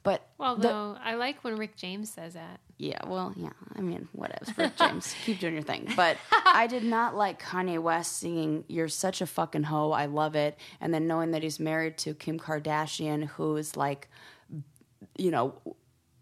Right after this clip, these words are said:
Speaker 1: you can love her, whatever you want, blah, blah, blah. She's a powerful
Speaker 2: What about
Speaker 1: woman.
Speaker 2: her?
Speaker 1: But she's definitely portraying a, an image that where beauty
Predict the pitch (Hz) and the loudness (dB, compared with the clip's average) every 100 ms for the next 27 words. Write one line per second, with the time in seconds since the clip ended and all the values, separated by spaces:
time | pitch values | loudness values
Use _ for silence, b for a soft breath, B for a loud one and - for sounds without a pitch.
0 | 214 196 - _ _ _ - - - 147 | -10 -10 -12 _ _ _ -20 -20 -18 -6
1 | 143 139 143 254 254 269 185 135 139 135 | -6 0 2 4 2 0 0 -4 -6 -2
2 | 233 277 277 165 - 220 262 247 247 - | 0 0 0 -4 -6 0 2 2 -2 -14
3 | - - - _ _ _ _ - 139 - | -10 -10 -10 _ _ _ _ -6 -4 -4
4 | - - - 226 226 294 285 285 196 202 | -6 -10 -2 2 4 4 4 2 0 -8
5 | B B _ 220 196 - _ _ _ _ | B B _ 4 4 0 _ _ _ _
6 | _ _ _ _ - - 214 - 254 254 | _ _ _ _ -8 -4 -4 2 2 2
7 | 240 208 196 190 190 - - 196 202 190 | 0 0 -2 -2 -4 -4 -2 0 0 0
8 | 175 170 - 156 156 - - 156 151 - | -2 -4 -2 -2 -2 -4 -2 -2 -2 -6
9 | _ _ - 226 214 175 175 - 175 - | _ _ -4 0 2 2 -2 -6 -4 -2
10 | 170 160 156 - _ _ - 156 170 208 | 0 0 0 -6 _ _ -16 -8 -2 0
11 | 214 196 | 0 0